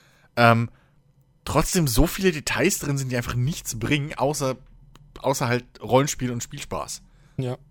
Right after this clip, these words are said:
Speaker 1: So. Ne, das ist irgendwie, dass, dass du halt wirklich,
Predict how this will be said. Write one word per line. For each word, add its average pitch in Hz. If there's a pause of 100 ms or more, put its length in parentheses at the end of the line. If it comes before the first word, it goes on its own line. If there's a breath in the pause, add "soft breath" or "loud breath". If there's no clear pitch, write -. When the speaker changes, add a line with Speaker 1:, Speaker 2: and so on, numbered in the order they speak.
Speaker 1:
So. 101 (640 soft breath)
Ne, 113
das 127
ist -
irgendwie, 117 (420)
dass, -
dass -
du 127
halt 123
wirklich, 135